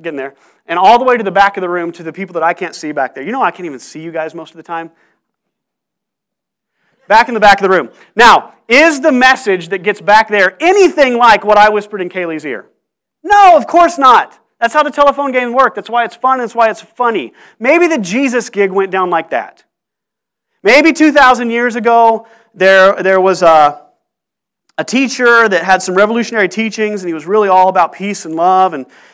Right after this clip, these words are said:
and, and maybe some spooky things happened, like people that were sick weren't, you know, weren't sick anymore, and then all of a sudden that turned into stories where he was laying his hands on blind people and they could see.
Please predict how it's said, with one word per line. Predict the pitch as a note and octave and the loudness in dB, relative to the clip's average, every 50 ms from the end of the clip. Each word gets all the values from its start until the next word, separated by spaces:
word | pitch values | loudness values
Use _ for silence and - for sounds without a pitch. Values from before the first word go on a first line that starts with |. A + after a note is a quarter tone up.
| _ _ | _ _
and, | - - D#3+ D#3 D3+ D3+ C3+ - | -10 -8 -6 -6 -6 -8 -8 -8
and | D3+ D3+ | -6 -4
maybe | F3+ A3 C4 C4 | -2 -2 -2 -4
some | G#3+ - G3+ F3+ E3 D#3 - _ _ _ _ - D3 _ _ | -6 -8 -8 -10 -10 -10 -12 _ _ _ _ -20 -20 _ _
spooky | - - - - A#3 B3 A#3+ B3 A#3+ | -18 -16 -10 -2 -2 -2 0 -2 -4
things | G3+ - A#3 A#3 A#3 G#3+ | -6 -4 -4 -4 -4 -4
happened, | - A#3 A3+ A3 A3 A3+ A3 G#3+ | -2 0 0 0 0 -2 -4 -4
like | F3+ D#3+ D#3+ | -4 -6 -6
people | - - G3 G#3 G3+ | -8 -14 -12 -10 -10
that | F3+ | -10
were | E3 D3+ | -10 -12
sick | - - - G3 G3+ G3+ G3 - | -14 -10 -6 -6 -6 -6 -6 -8
weren't, | F3 E3+ F3+ F3+ F3+ F3+ _ _ _ _ _ _ _ _ | -6 -6 -4 -6 -6 -8 _ _ _ _ _ _ _ _
you | - D3+ | -12 -8
know, | D#3 D3 | -8 -6
weren't | C#3 D#3 F#3+ F#3 - | -4 -4 -4 -6 -6
sick | - - - G3+ G3+ - | -10 -8 -8 -8 -6 -6
anymore, | G#3+ G#3+ G#3+ G#3 G#3 G#3 G#3 G#3 G#3 G#3 | -6 -6 -4 -4 -4 -2 -2 -2 -2 -4
and | F#4+ F#4+ | -4 -4
then | E4+ | -2
all | E3+ F#3+ B3 | 0 0 0
of | B3 | 0
a | G3+ | -2
sudden | - - A#3+ A3+ G#3 G3 | -4 -4 -4 -4 -2 0
that | G3+ G#3 G3+ - _ _ _ _ _ _ | -2 -2 -2 -6 _ _ _ _ _ _
turned | - G#3+ G#3 G#3 G3+ | -4 -2 -2 0 0
into | G3 F3+ | -2 -4
stories | - - - G#3+ G#3+ A3 G#3+ F3+ E3 D#3+ | -6 -4 -2 0 2 2 2 0 -2 -4
where | E3+ E3+ | -6 -8
he | D#3 E3+ F#3+ | -6 -6 -8
was | E3+ D3+ D#3+ | -10 -8 -6
laying | F3+ F3+ F3+ E3 | -4 -4 -4 -4
his | D3 | -6
hands | D#3+ F3+ G3+ G#3 G3+ F3 | -6 -4 -4 -2 -2 -4
on | E3 D3 | -6 -10
blind | C3+ _ - F3+ F#3+ F#3+ F#3+ G3 G3 F#3 | -10 _ -10 -8 -6 -4 -4 -4 -6 -8
people | - D#3+ C3 - C#3 | -10 -16 -16 -14 -14
and | C3 C3+ | -14 -14
they | C3+ | -14
could | - C3 A2 | -16 -18 -20
see. | - - - - - F#3 D#3+ B2+ - _ | -20 -20 -20 -16 -14 -14 -14 -14 -18 _